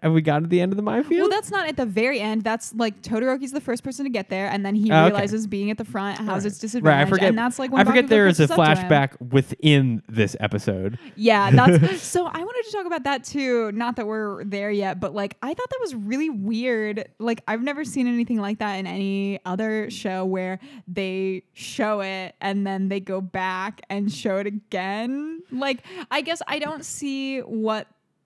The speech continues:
Speaker 2: the benefit to doing it that way was over just showing him, Midoriya, I mean, um, from the beginning, just piling up the, uh,
Speaker 1: Well, you
Speaker 2: the
Speaker 1: know,
Speaker 2: bombs.
Speaker 1: I think it's 'cause it's, i-,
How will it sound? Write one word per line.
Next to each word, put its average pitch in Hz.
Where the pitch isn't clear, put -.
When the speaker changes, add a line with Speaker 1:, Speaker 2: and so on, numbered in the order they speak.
Speaker 2:
the 208
benefit 208
to 220
doing 202
it 202
that 190
way 185
was 185
over 185
just 185
showing 190
him, 180
Midoriya, 180
I 175
mean, 180
um, 170
from 190
the 185
beginning, 175
just 185
piling 180
up 175
the, 175
uh, 180
Speaker 1:
Well, 202
you 185
Speaker 2:
the 190
Speaker 1:
know, 196
Speaker 2:
bombs. 175
Speaker 1:
I 165
think 214
it's -
'cause 160
it's, 127
i-, 87